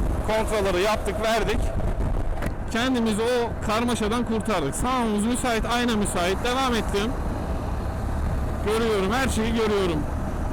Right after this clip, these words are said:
Tarıyorum şu anda. Çünkü sağa doğru gitmem lazım. Şimdi sola atlayacak arabaları bekliyorum.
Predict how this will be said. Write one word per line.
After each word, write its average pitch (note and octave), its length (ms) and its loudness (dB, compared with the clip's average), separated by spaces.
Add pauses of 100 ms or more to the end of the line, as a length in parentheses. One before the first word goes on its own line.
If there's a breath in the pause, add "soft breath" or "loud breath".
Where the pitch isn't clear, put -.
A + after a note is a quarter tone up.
(160)
Tarıyorum A3 500 2
şu F3+ 80 0
anda. C3+ 280 0 (280)
Çünkü F3 120 0
sağa A3+ 320 0
doğru A#3 180 2
gitmem F#3+ 400 0
lazım. D#3+ 380 0 (540)
Şimdi F#3+ 120 0
sola A#3+ 340 0
atlayacak B3+ 380 0
arabaları A#3+ 440 2
bekliyorum. G#3 440 0